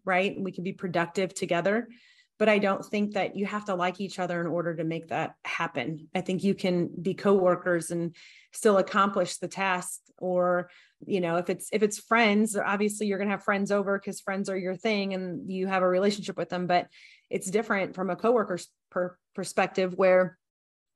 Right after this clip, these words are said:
you know, sometimes you just gotta work together and that's okay. You don't have to like each other. It's respect is the mutual thing that keeps people working together and, and moving forward together. So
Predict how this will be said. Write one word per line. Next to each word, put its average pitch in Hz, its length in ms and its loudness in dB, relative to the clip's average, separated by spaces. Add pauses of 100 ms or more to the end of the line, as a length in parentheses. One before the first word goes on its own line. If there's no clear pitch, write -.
(180)
you 240 140 4
know, 202 120 4
sometimes 240 460 2
you 220 80 -4
just 226 140 -4
gotta 226 180 0
work 220 180 0
together 220 380 -4
and 214 120 0
that's 220 200 -4
okay. 254 260 -2
You 247 160 -2
don't 269 160 -2
have 202 200 -8
to - 80 -6
like - 280 -4
each 240 160 -8
other. 226 320 -2 (380)
It's - 400 -6
respect 220 580 -2
is 180 160 -2
the 190 120 -6
mutual 185 760 0 (300)
thing 196 460 0
that 175 280 0
keeps 208 340 -6
people 196 380 -2
working 190 380 -2
together 190 400 0
and, 180 320 -2
and 175 180 -4
moving 180 280 -2
forward 196 340 -2
together. 160 400 -4
So 185 440 4